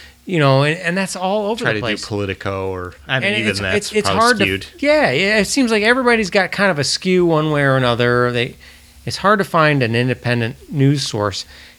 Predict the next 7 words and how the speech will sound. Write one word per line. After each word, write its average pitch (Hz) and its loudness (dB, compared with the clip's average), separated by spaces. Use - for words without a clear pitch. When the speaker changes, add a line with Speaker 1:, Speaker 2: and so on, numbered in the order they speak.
Speaker 1:
And 151 -4
at 196 -2
the 160 -2
time 220 -2
of 123 -2
Andrew 165 -2
Jackson, 139 -2